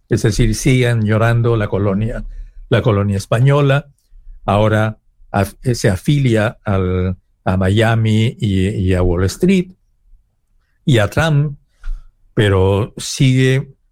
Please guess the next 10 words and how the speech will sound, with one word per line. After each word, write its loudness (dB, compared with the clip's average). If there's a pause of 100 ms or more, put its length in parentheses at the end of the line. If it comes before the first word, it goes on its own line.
(100)
en 0
relación, 0 (840)
y, -2
y 2
no 2
ha 0
sido 0
casual 0
la 0
visita -2